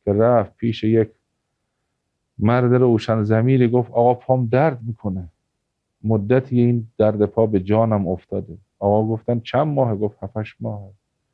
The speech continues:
چقدر خرج کردی؟ گفت، "انقدر تومن." آقا گفتن که این دردی که به جانت افتاده، آه اون سیدیه که کارگر کارگاهته.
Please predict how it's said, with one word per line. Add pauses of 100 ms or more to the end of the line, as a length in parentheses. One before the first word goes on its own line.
(240)
چقدر
خرج
کردی؟
گفت،
"انقدر
تومن." (920)
آقا
گفتن
که (380)
این
دردی
که
به
جانت
افتاده،
آه
اون
سیدیه
که
کارگر
کارگاهته.